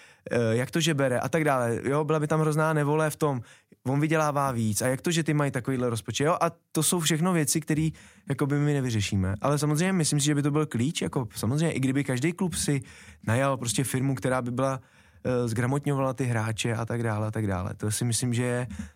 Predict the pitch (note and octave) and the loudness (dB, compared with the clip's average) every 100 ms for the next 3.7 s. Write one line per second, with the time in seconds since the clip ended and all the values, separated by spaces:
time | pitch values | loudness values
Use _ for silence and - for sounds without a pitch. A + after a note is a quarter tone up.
0 | _ _ - A2+ A2+ B2+ B2+ B2+ A#2 B2 | _ _ -4 -2 0 -2 -2 -2 -2 -4
1 | A#2 C3 B2+ D3 C#3 B2+ C3+ E3 C#3+ G2+ | -2 -2 -2 -2 -2 0 -2 0 0 -2
2 | B2 B2 D#3+ D#3+ E3+ E3 G3 E3+ F3 F#2+ | -2 0 2 2 2 2 2 2 0 0
3 | F#2+ F#2 - _ _ G#2 A2+ | -2 -8 -12 _ _ -4 -4